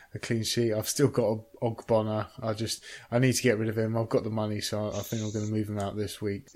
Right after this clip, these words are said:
If you're looking at, like, so if you've still got, um, Jordan Ayew, yeah, he's, he's, I think he's playable in this one.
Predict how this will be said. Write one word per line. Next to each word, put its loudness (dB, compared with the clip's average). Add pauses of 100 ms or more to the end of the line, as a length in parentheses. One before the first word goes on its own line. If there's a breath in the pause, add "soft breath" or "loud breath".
(140)
If -2
you're 10
looking 4
at, 0
like, 6
so -2
if -2
you've 4
still 6
got, 6 (100)
um, 0 (120)
Jordan 4
Ayew, 2 (200)
yeah, 2
he's, -4
he's, -4
I 4
think -2
he's -2
playable 0
in -6
this -6
one. -10